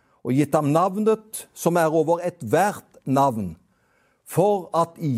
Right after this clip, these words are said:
Jesu navn skal hvert kne bøye seg, dere som er i den himmelske verden,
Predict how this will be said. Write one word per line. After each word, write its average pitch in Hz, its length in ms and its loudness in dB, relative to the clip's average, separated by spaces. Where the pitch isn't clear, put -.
Jesu 202 340 2
navn 208 440 0
skal 139 320 -2
hvert 202 320 0
kne 156 320 2
bøye 143 340 0
seg, 165 380 0
dere 156 240 2
som 160 200 0
er 143 160 2
i 135 80 2
den 135 160 2
himmelske 185 600 0
verden, 180 540 0